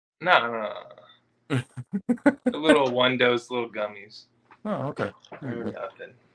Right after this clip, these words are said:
Speaker 2: <laughs> Ladies and gentlemen of the Jaffa Army, the Formula One aficionado,
Speaker 1: It's fucking
Speaker 2: Caleb
Speaker 1: out.
Speaker 2: Pineda.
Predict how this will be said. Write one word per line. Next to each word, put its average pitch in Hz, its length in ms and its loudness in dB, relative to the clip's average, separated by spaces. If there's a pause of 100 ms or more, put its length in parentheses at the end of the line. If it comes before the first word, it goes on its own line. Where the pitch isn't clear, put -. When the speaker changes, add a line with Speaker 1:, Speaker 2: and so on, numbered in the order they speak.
(120)
Speaker 2:
<laughs> 123 840 -4
Ladies 143 500 8
and 139 280 2
gentlemen 135 540 4
of 123 180 0
the 120 80 -6
Jaffa 135 460 4
Army, 127 720 0 (500)
the 123 120 -6
Formula 139 480 0
One 135 180 2
aficionado, 131 960 0 (600)
Speaker 1:
It's - 140 -12
fucking 135 320 0
Speaker 2:
Caleb 113 120 4
Speaker 1:
out. 131 200 8
Speaker 2:
Pineda. 131 320 -2